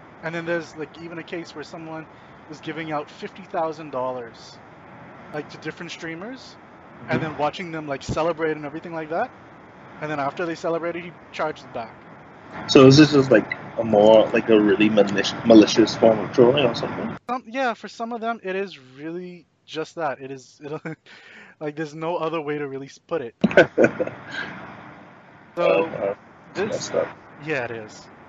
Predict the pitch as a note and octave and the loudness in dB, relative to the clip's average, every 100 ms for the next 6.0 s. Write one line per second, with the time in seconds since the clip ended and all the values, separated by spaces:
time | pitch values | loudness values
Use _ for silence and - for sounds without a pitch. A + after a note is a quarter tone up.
0 | - - C#3+ C#3+ C3+ C3 A#2+ A#2 - - | -20 -8 -4 -2 -2 -4 -8 -16 -20 -20
1 | - - C3+ E3 D3 C3 C#3 C#3+ D3 C3+ | -20 -20 -8 -6 -6 -4 -2 -2 -4 -6
2 | B2+ - F3 D3+ C#3+ B2+ B2 C3+ C3 - | -8 -14 -14 -8 -8 -10 -14 -14 -14 -16
3 | - - - - - - - - - - | -20 -20 -20 -20 -20 -20 -20 -20 -20 -20
4 | - C#3+ - F#3+ F3 E3+ D#3+ D3+ C3 A#2 | -18 -16 -14 -10 -6 -4 -4 -6 -10 -12
5 | A2 A2 A#2 - - - - C3+ C3+ | -14 -20 -20 -20 -20 -20 -8 -6 -6